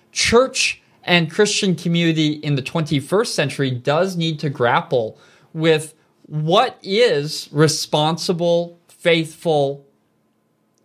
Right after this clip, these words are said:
service to neighbor. What, what does it actually look like to go to a place where my expectation in Christian community is to give more than I receive? And that's not just what,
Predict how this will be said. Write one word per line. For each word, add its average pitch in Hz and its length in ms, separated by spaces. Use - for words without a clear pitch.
service 170 760
to - 260
neighbor. 165 460
What, 175 240
what 233 220
does 247 220
it 190 120
actually 196 520
look 175 240
like 147 200
to 151 80
go 151 160
to 175 160
a 165 60
place 143 380
where 143 100
my 143 240
expectation 147 1120
in 156 200
Christian 165 400
community 135 600
is 156 200
to 170 120
give 156 380
more 139 200
than 135 140
I 127 100
receive? 123 720
And 170 140
that's 180 180
not 220 220
just 185 300
what, 160 300